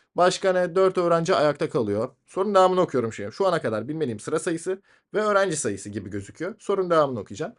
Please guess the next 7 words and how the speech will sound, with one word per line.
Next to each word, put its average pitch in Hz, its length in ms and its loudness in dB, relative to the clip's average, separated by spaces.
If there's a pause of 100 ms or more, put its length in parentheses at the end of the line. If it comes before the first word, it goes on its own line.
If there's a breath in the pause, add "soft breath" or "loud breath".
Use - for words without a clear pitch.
(440 soft breath)
Dörderli 233 460 8
oturduğunda 196 480 2
ise 190 420 0
iki 170 220 -8
sıra 110 260 0
boş 92 200 -4
kalıyor. 123 360 -4